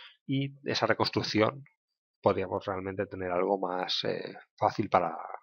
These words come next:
el médico. Aquí podemos ver algunas imágenes. Pues, por ejemplo, la máquina, que es muy similar a las anteriores, ¿de acuerdo? Esta sería un escáner tat de sesenta y cuatro capas de Philips.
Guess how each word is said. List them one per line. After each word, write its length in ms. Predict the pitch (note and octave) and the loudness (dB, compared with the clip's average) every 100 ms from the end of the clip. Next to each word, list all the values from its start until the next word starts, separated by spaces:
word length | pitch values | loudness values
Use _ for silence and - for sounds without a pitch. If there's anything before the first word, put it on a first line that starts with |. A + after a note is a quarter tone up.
| _ - | _ -14
el 100 | F2+ | -12
médico. 420 | F2 E2+ - - - - _ _ _ _ _ _ _ _ _ _ _ _ _ - - - - - - | -10 -12 -20 -20 -20 -20 _ _ _ _ _ _ _ _ _ _ _ _ _ -20 -20 -20 -18 -18 -4
Aquí 220 | - A#2 | 4 4
podemos 200 | A#2 A2+ | 6 6
ver 120 | A2 B2 | 8 10
algunas 360 | G#2 G#2 G2+ | 8 8 4
imágenes. 540 | F#2+ A2 - - - - | 6 6 6 -4 -6 -14
Pues, 140 | - - | -14 -20
por 80 | - | -14
ejemplo, 340 | - G2+ A2 G#2+ | -6 0 4 4
la 80 | |
máquina, 360 | G2 B2+ C3+ B2+ | 6 6 6 4
que 100 | C#3 | 4
es 60 | C3+ | 2
muy 160 | C#3+ | 4
similar 340 | C3+ A2+ A2 B2 | 4 6 12 12
a 40 | |
las 160 | A2 G#2+ | 12 6
anteriores, 640 | F#2+ G2 C#3 D#3 F#3 - _ _ _ _ _ _ _ _ | 2 8 10 10 4 -6 _ _ _ _ _ _ _ _
¿de 120 | G#2+ | -6
acuerdo? 440 | G2 A#2 A#2 G3 _ - - | 6 8 8 -2 _ -20 -20
Esta 160 | - A2 | -6 -2
sería 320 | - G2+ G2+ | 0 2 2
un 120 | F#2+ | 0
escáner 360 | F#2+ - G#2 F#2+ | -4 2 2 6
tat 180 | - C#3 | 6 8
de 60 | |
sesenta 220 | B2+ G2 F#2 | 6 0 -2
y 40 | |
cuatro 240 | F#2+ G2 | 0 2
capas 260 | G2+ G#2 F#2 | 6 8 8
de 60 | F#2 | 4
Philips. 460 | D3 D3+ - - | 2 0 -6 -12